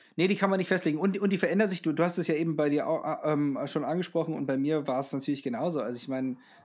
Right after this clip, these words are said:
äh, als ich mein erstes eigenes, äh, Gehalt verdient habe, ähm, fand ich das viel, weil das mehr war, als ich,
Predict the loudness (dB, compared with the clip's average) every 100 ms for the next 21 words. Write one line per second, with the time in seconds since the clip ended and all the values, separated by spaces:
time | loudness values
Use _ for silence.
0 | _ -6 -6 -6 -6 -4 -4 -2 -4 -2
1 | -4 -6 -4 -2 0 0 -2 -6 -10 -6
2 | -4 -2 -4 -2 -4 -4 -6 -6 -4 -6
3 | -2 -2 0 0 -2 -6 _ _ _ _
4 | _ -4 -2 0 -2 -2 -2 -6 -8 -4
5 | -2 -2 -4 -6 -6 -2 2 2 0 -6
6 | _ -6 -2 -4 -4 -4 -2 0 0 0
7 | -2 -6 -8 -12